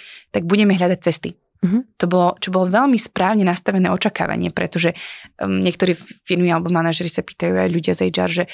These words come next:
Speaker 1: „Tak ale ja neviem sľúbiť, že ju
Speaker 2: Mhm.
Speaker 1: budem vedieť zobrať, veď
Speaker 2: Mhm.
Speaker 1: akože tá firma sa mení a ja nechcem dávať falošné očakávania.“ A to je veľmi dobré, akože to
Speaker 2: Mhm.
Speaker 1: bola by škoda, keby ste dávali falošné očakávania,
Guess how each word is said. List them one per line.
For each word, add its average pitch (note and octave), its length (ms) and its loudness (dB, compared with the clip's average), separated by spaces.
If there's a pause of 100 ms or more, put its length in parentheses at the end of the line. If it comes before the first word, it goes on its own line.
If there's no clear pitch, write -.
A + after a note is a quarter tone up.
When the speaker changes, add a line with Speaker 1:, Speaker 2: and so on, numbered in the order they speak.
(200)
Speaker 1:
„Tak - 160 -4
ale F3+ 100 2
ja F3+ 120 2
neviem A#3 260 4
sľúbiť, E3+ 460 0 (160)
že - 180 2
ju E3 100 6
Speaker 2:
Mhm. E3 140 2
Speaker 1:
budem F3 180 4
vedieť E3 300 2
zobrať, D#3+ 320 0
veď E3 140 0
Speaker 2:
Mhm. E3+ 100 -2
Speaker 1:
akože E3+ 220 -2
tá F3 100 -2
firma F#3 240 0
sa F3 160 0
mení G#3+ 480 4 (320)
a F3+ 80 0
ja F3+ 80 4
nechcem A3 320 4
dávať F3 180 2
falošné F3 380 -2
očakávania.“ - 640 -4 (260)
A - 120 -4
to F3 180 0
je F#3 160 2
veľmi F#3+ 320 2
dobré, F3+ 340 2
akože E3+ 460 -2
to F#3 80 2
Speaker 2:
Mhm. F3+ 400 -2
Speaker 1:
bola F3+ 160 2
by F3 80 0
škoda, F#3+ 320 2
keby D#3+ 160 -4
ste - 100 -4
dávali F3+ 220 -2
falošné F#3 400 -4
očakávania, G3 640 -2